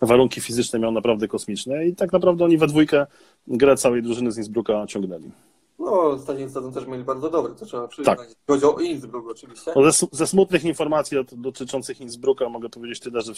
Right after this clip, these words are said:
Speaker 1: te problemy, które od, trochę nawiązując do, do tego, co się dzieje przez, y, przez koronawirus w Europie, prawdopodobnie klub z Innsbrucka zamknie się zupełnie. Znaczy, jeśli zostanie, to będzie tylko klubem takim półamatorskim, który,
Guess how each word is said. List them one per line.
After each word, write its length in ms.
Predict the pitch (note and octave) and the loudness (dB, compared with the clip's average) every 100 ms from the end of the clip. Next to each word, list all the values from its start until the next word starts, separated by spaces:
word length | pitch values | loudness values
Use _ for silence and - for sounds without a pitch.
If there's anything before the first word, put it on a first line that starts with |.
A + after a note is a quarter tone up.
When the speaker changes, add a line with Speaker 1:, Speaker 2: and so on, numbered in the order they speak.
| - | -8
Speaker 1:
te 80 | A2+ | -4
problemy, 420 | - A#2+ B2 A#2+ | 0 2 2 0
które 240 | - A2 | -4 -6
od, 160 | G#2+ - | -6 -4
trochę 200 | D3 B2+ | -4 0
nawiązując 580 | A#2 A#2 A2+ A#2 G2 F#2+ | 0 2 4 4 2 -6
do, 60 | |
do 200 | F#2 G2 | -16 -12
tego, 220 | G2 G2+ G2+ | -8 -6 -6
co 120 | F#2+ | -8
się 120 | - | -8
dzieje 240 | G#2+ G#2 | 0 2
przez, 380 | G2 - - - | 0 -4 -8 -6
y, 180 | G2+ F#2+ - - - _ | -6 -6 -8 -20 -20 _
przez 200 | - - | -2 0
koronawirus 720 | - A2+ A2+ G#2 A2+ G#2+ - | 4 6 6 4 4 4 0
w 100 | G#2 | 0
Europie, 480 | G#2+ A2 G#2+ B2 A#2+ - - _ | 2 4 2 0 -2 -8 -20 _
prawdopodobnie 680 | - A#2+ B2+ C3+ C#3 C3 C3 | 2 2 4 4 4 4 2
klub 220 | - B2 | 0 0
z 60 | A#2 | 0
Innsbrucka 520 | A2+ A#2+ A#2+ A#2 A2+ | 0 0 2 2 2
zamknie 420 | B2 A2+ G#2+ - G2 | 0 -2 -2 -4 -8
się 180 | - G2 | -6 -8
zupełnie. 480 | G#2+ G#2 F#2+ F2+ - _ _ - | -6 -2 -2 -4 -14 _ _ -8
Znaczy, 340 | A2 G#2+ A#2 A2 A2+ G2+ | -6 -2 -2 -2 -6 -2
jeśli 300 | B2 - B2+ | 0 2 4
zostanie, 460 | B2 - C3+ C3 | 4 6 6 4
to 100 | A2+ | 0
będzie 240 | A2+ A2+ A2 | -2 -4 -4
tylko 240 | A2+ A2 | -4 -4
klubem 280 | - A#2 G#2 | -2 -2 -2
takim 260 | G2+ - G#2+ | -6 -10 -2
półamatorskim, 760 | B2+ A#2 G#2 A2+ G#2+ - G#2+ | 2 2 0 -4 -4 -6 -14
który, 400 | G2 - G2 G2 | -18 -10 -8 -8